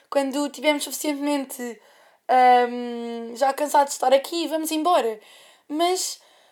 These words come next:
eh, não gosto de estar com aquela pressão de até àquela hora tenho que beber, até àquela hora tenho que fazer isto, até àquela hora depois temos que ir para não sei onde.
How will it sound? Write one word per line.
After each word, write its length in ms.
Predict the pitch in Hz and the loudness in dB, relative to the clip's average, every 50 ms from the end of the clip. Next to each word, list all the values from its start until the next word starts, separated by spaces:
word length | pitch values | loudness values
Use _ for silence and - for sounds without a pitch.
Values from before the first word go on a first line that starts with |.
| _ _ _ | _ _ _
eh, 220 | - 302 311 311 - | 6 8 8 8 8
não 160 | 285 330 330 | 6 2 2
gosto 220 | 339 359 359 339 - | 2 2 0 0 -2
de 40 | - | -2
estar 140 | - 330 | -2 -2
com 100 | 320 - | -2 -4
aquela 280 | 330 - 339 330 320 320 | -4 -2 -2 0 0 -2
pressão 400 | - - - - 330 320 320 311 | -4 -4 -4 -2 0 0 0 -2
de 200 | 277 294 277 240 | 0 0 2 4
até 200 | - 247 - 294 | 4 4 4 4
àquela 360 | 294 294 294 - 302 294 277 277 | 4 4 4 2 2 2 4 4
hora 200 | 302 302 294 302 | 4 4 2 -2
tenho 220 | - 311 294 285 | -4 -6 -6 -8
que 80 | - 254 | -8 -8
beber, 260 | 247 233 294 320 320 | -6 -4 -4 -2 -2
até 180 | 311 311 311 302 | -2 0 0 0
àquela 340 | 294 285 - 302 294 285 277 | 0 2 0 2 2 4 6
hora 240 | 277 294 285 294 | 6 6 4 4
tenho 260 | 285 - 302 294 285 277 | 2 -4 -6 -6 -6 -6
que 60 | - | -8
fazer 220 | - 269 262 285 | -8 -8 -6 -6
isto, 200 | 302 294 - - | -6 -8 -8 -10
até 360 | - - - 285 285 277 277 - - - - - - - - _ _ | -10 -2 2 2 2 2 2 -2 -12 -20 -20 -20 -20 -20 -20 _ _
àquela 320 | - 277 277 302 294 285 | -8 -2 0 2 4 4
hora 280 | 285 294 294 294 302 302 294 - - | 6 6 4 4 2 0 -6 -8 -16
depois 240 | - - - 302 - | -12 -8 -8 -6 -6
temos 200 | - 302 277 - | -6 -6 -6 -8
que 100 | - 294 | -8 -4
ir 40 | |
para 120 | 285 - 294 | -2 0 0
não 120 | 294 294 | 0 0
sei 220 | 285 - 285 285 294 | -2 -4 -2 -2 0
onde. 280 | 320 330 330 311 - | -2 -2 -4 -6 -10